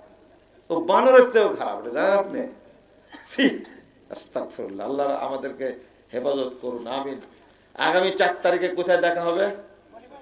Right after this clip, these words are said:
মহিমাগঞ্জ, ইনশাআল্লাহ। প্রধান অতিথি থাকবেন বাংলাদেশ জমিয়ত আহলে হাদিসের সভাপতি অধ্যাপক ডক্টর আব্দুল্লাহ ফারুক সালাফি। আমিও থাকবো ইনশাআল্লাহ, আশা করছি।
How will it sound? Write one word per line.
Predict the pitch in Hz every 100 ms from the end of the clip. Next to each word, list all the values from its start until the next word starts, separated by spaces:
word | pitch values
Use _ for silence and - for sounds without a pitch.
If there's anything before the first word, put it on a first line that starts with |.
| - - - - 151
মহিমাগঞ্জ, | 170 170 160 143 139
ইনশাআল্লাহ। | 156 - 139 135 113 - - 226 214 175 - _ _ _ _ _ _
প্রধান | 160 170 175
অতিথি | 175 170 170
থাকবেন | 175 165 170 175
বাংলাদেশ | 160 160 165 160 156
জমিয়ত | 160 165 160
আহলে | 156 147
হাদিসের | 147 143 156
সভাপতি | 151 160 156 156 147 131 127 - _ _ _
অধ্যাপক | 147 165 156 160
ডক্টর | 156 156 156
আব্দুল্লাহ | 151 156 151 143
ফারুক | 143 143
সালাফি। | 139 127 123 113 - - _ _ _ _ _ _ _
আমিও | 139 165 185 190
থাকবো | 185 - 156 151 151
ইনশাআল্লাহ, | 139 - 110 107 107
আশা | -
করছি। | 95 87 -